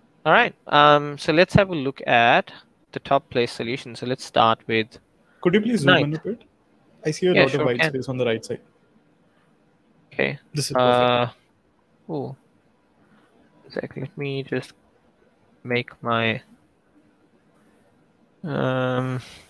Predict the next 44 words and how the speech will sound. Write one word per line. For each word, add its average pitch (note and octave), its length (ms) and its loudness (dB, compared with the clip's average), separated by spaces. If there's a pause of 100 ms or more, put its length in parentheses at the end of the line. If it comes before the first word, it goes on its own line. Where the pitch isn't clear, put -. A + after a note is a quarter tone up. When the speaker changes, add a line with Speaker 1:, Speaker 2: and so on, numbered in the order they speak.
(180)
Speaker 1:
I'm C3+ 120 4
just D#3 160 0
trying F3+ 140 6
to E3+ 80 8
see C3+ 300 6
if B2+ 120 6
I B2+ 60 6
can B2+ 180 -4
change B2 280 2
the E3 80 0
scale, A2+ 360 4
not B2+ 220 4
if - 160 2
I B2+ 80 4
only - 220 -2
show - 180 -4
on C3+ 240 -10
the C#3+ 80 -10
screen. - 320 -6
Okay, - 340 -4 (460)
that's - 200 0
fine. - 280 -2 (500)
This F3+ 120 8
should F#3+ 160 6
be D3+ 80 8
fine. A2 480 4
Let D3 220 8
me E3 100 2
know, D3 120 6
Sam, A#2+ 300 4
if A2+ 140 -2
it's... - 220 -2
um, A#2 380 -2 (760)
Speaker 2:
This A3+ 180 -2
looks - 120 -4
good, C3+ 200 -10
thanks. - 360 -14 (580)
Speaker 1:
All D#3 60 8
right. A2+ 140 4 (520)
Uh, C#3+ 140 10
so D#3 140 -6
then E3+ 160 6
let's F#3 180 2
see. A#2 200 -2